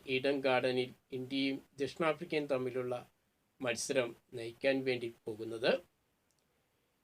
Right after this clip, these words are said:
ഈ ഒരു മത്സരം നാളെ ആരംഭിക്കും മുമ്പ് തന്നെ മറ്റൊരു ഇന്ത്യൻ ക്രിക്കറ്റ് ടീമിനെ സംബന്ധിച്ച് മറ്റൊരു പ്രധാനപ്പെട്ട റിപ്പോർട്ടും പുറത്തു വന്നിരിക്കുന്നു. ഇന്ത്യൻ ടീമിൻ്റെ സൂപ്പർ താരമായ രോഹിത് ശർമ്മ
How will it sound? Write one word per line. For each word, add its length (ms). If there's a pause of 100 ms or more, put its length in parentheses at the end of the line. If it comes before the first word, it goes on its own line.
ഈ 80
ഒരു 140
മത്സരം 480
നാളെ 260 (120)
ആരംഭിക്കും 560
മുമ്പ് 240
തന്നെ 320 (180)
മറ്റൊരു 420 (200)
ഇന്ത്യൻ 300 (220)
ക്രിക്കറ്റ് 380
ടീമിനെ 360
സംബന്ധിച്ച് 640 (220)
മറ്റൊരു 400 (160)
പ്രധാനപ്പെട്ട 680
റിപ്പോർട്ടും 520 (200)
പുറത്തു 320
വന്നിരിക്കുന്നു. 600 (1120)
ഇന്ത്യൻ 280
ടീമിൻ്റെ 460
സൂപ്പർ 400
താരമായ 600 (380)
രോഹിത് 440
ശർമ്മ 340